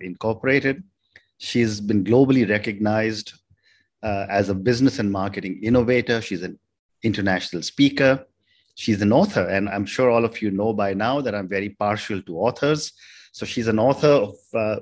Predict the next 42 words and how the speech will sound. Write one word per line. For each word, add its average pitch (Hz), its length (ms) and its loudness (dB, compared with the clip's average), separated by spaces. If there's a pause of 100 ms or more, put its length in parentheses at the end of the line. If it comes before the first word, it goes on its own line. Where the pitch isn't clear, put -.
a 98 60 -10
book 107 300 -6
titled 107 380 0
Think 113 260 0
Like 95 220 -2
a - 20 -4
Zuck. 107 520 -4 (120)
I - 40 -10
hope 98 200 2
I 95 40 -2
have 92 80 -4
the - 60 -14
pronunciation 90 720 -2
right. 135 340 2 (520)
She's 123 180 -4
also 170 300 6
the 135 80 0
co-author 120 580 4
of, 113 180 -4 (220)
uh, 107 160 -6
The 98 140 -10
Power 123 320 4
of 98 160 2
Visual 110 360 -2
Storytelling 131 840 -2
and 95 120 -6
the 98 60 -4
Laws 98 380 2
of 95 180 -10
Brand 101 340 -2
Storytelling. 76 720 -12 (1300)
So, - 340 6
uh, 147 380 8 (200)
Ekaterina, 185 340 2
you're 190 200 6
very 160 360 2
passionate 151 500 -2
about 127 300 -2
the 101 80 -4
work 101 400 -4
you 104 120 -6
do. 90 420 -6